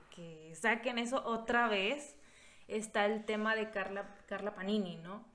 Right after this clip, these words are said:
Que ahorita se la están acabando y le están mentando la madre por todas partes porque no le pueden perdonar eso. Cosa que no sucede con el esposo de, con el ex esposo de, de Carla Luna, ¿no? Que ahorita,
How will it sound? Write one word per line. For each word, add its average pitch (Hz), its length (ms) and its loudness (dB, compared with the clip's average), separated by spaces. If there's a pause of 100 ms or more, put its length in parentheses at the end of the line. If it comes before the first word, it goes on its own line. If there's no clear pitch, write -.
(180)
Que 190 100 -4
ahorita 190 400 -2
se 208 140 -2
la 175 140 -4
están 185 400 -6
acabando 220 840 0
y 175 320 -8
le 175 140 -8
están 190 400 -8
mentando 214 520 -4
la 208 120 -2
madre 196 320 -4
por 190 280 -6
todas 214 300 2 (100)
partes 226 680 0 (440)
porque 208 340 -2
no 202 220 0
le 262 140 4
pueden 233 520 0
perdonar 202 580 -2
eso. - 600 -6 (460)
Cosa 254 420 0
que 262 120 -4
no 220 180 -4
sucede 214 600 -4
con 196 260 -8
el 175 180 -10
esposo 190 680 -2
de, 160 320 -8
con 190 120 -6
el 170 160 -6
ex 165 180 -10
esposo 190 460 -4
de, 147 240 -10
de 151 320 -14
Carla 185 300 0
Luna, 220 340 2
¿no? 202 300 -4
Que 185 120 -4
ahorita, 190 540 -2